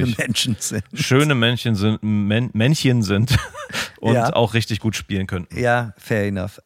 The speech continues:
Speaker 2: Ähm, Simon, bevor wir heute in unseren Aufhänger der heutigen Folge starten wollen, äh,
Speaker 1: Ja.
Speaker 2: haben wir, glaub ich, noch, äh, Post gekriegt. Äh, äh, die PayPal-Spenden sind ein paar reingeflattert, äh, für, für gucken, was am, äh, Tresen,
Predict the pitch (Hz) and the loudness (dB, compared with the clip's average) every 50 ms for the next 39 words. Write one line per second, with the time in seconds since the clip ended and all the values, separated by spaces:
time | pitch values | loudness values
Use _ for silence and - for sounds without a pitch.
0 | _ - 113 117 120 120 123 123 - - - 165 160 139 117 117 - - 185 180 | _ 0 0 2 2 0 -2 -4 -4 -2 -2 0 0 0 -2 -2 -2 0 0 0
1 | 160 143 143 156 147 143 - - _ _ - 143 156 202 254 254 165 107 - 147 | 0 -2 -2 -2 -2 -4 -4 -4 _ _ -2 0 0 2 0 -2 -4 -4 -2 -2
2 | 160 185 170 147 135 127 117 - 147 196 - - 139 123 117 113 113 110 110 113 | 0 0 0 0 0 -2 -2 -2 -4 -4 -4 -4 -2 -2 -2 -2 0 0 0 -2
3 | 139 135 127 113 110 107 - 127 160 180 131 - - - 113 110 113 107 110 107 | -2 -4 -6 -6 -6 -6 -6 -4 -4 -4 -4 -4 -4 -4 -4 -4 -4 -4 -4 -4
4 | 101 104 117 135 147 - - 120 123 127 143 - - - - 95 80 80 - - | -2 -2 -2 -2 -2 -2 -2 0 0 0 0 -2 -4 -4 -2 -2 0 -2 -2 -4
5 | - - - - - 139 143 180 196 185 165 156 156 160 - 156 151 - - 139 | -4 -6 -6 -4 -2 0 0 2 2 2 2 0 0 0 -2 -4 -4 -2 -2 -4
6 | 135 - - 175 - - - 185 - - 190 208 - - - - - - 147 147 | -4 -4 -6 -8 -6 -4 -6 -6 -4 -4 -6 -6 -6 -8 -8 -6 -2 0 0 0
7 | 160 - - 151 151 156 156 - 147 143 143 147 - 147 147 165 - 147 - - | 0 -2 -2 -2 -2 -2 -2 -4 -4 -4 -6 -6 -6 -6 -6 -6 -4 -4 -6 -6
8 | - - 160 160 - - 143 135 143 151 139 139 143 139 135 139 131 127 127 143 | -4 -4 -4 -4 -4 -4 -6 -6 -6 -6 -6 -6 -8 -8 -8 -8 -8 -6 -6 -4
9 | 147 147 - - 123 127 139 - 180 170 - - - - 135 147 147 147 - - | -4 -6 -6 -4 -4 -4 -4 -4 -4 -6 -6 -6 -4 -2 -2 -2 -2 -4 -6 -6
10 | - 127 135 147 151 - - - 139 143 143 143 - 147 - 151 139 135 139 - | -6 -4 -4 -4 -6 -6 -6 -4 -4 -4 -4 -4 -6 -6 -6 -4 -4 -4 -4 -6
11 | - 123 131 131 131 117 - 127 123 123 123 - - - 135 143 165 165 143 127 | -6 -8 -8 -8 -10 -8 -8 -6 -6 -4 -6 -6 -6 -4 -2 -2 0 0 -2 -2
12 | 127 135 | -4 -6